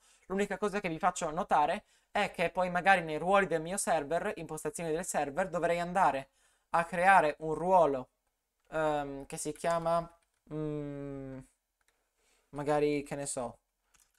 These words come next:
funzionario, ok? E il funzionario che ha colore viola può, ehm,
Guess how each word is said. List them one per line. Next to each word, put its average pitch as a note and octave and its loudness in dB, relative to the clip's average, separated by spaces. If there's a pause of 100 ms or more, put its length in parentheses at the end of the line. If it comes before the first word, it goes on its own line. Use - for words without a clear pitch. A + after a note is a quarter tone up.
(160)
funzionario, F3 -2 (2750)
ok? D#3+ -8
E E3+ -4
il A#3 2
funzionario G3+ 2
che F3 -4
ha F3 4
colore E3 2
viola D#3+ 2 (600)
può, G#3+ 4
ehm, D#3+ 0